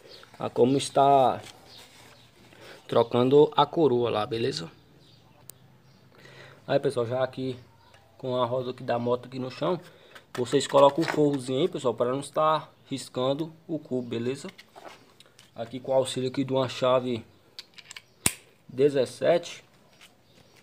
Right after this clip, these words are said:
basicamente você vai fazer o seguinte aqui, ó. Vocês vão pegar, vão pi-, pisar aqui no pneu, beleza? E vão estar folgando aqui. Lembrando que é bem apertado, beleza?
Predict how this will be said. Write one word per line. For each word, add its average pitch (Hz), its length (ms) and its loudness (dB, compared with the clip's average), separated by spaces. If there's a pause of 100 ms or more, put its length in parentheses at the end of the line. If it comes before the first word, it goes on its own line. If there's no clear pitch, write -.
(360)
basicamente 131 680 -10
você 151 60 -10
vai 143 80 -10
fazer 147 140 -10
o 147 60 -12
seguinte 160 420 -12
aqui, 131 300 -16
ó. - 20 -20 (1040)
Vocês 123 160 -14
vão 127 100 -4
pegar, 135 460 0 (2000)
vão 120 140 0
pi-, 143 340 -2
pisar 139 380 2
aqui 143 160 0
no 143 100 2
pneu, 147 380 2
beleza? 170 380 -2 (380)
E 135 120 -4
vão 139 160 -4
estar 151 440 -4 (180)
folgando 139 360 0
aqui. 151 340 -8 (2250)
Lembrando 139 340 2
que 147 80 0
é 127 40 6
bem 151 120 2
apertado, 151 520 2
beleza? 151 320 -2